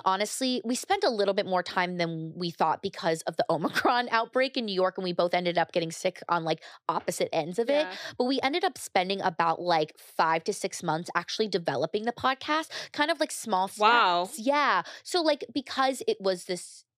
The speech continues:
Speaker 1: we wanted it to be something. And so I think every single week we met once a week and we spent, like, an hour or two just, like,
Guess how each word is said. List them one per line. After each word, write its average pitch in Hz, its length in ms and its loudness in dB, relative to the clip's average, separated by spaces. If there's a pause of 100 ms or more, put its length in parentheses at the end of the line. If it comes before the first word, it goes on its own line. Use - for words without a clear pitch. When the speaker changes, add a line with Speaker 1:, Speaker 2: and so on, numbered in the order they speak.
Speaker 1:
we 269 180 -2
wanted 262 400 2
it 262 120 -6
to 233 100 -4
be 190 520 -2
something. 175 560 -8
And 208 160 -4
so 214 240 2
I 202 80 2
think 226 280 -2 (440)
every 202 280 2
single 339 260 0
week 202 240 -2
we 185 100 -4
met 175 280 -2
once 202 260 -2
a 294 60 2
week 185 300 -2
and 190 200 0
we 180 380 -4
spent, - 340 -2
like, 208 140 0
an 262 80 2
hour 214 300 2
or 269 60 0
two 254 320 -2
just, 262 220 -6
like, 226 220 0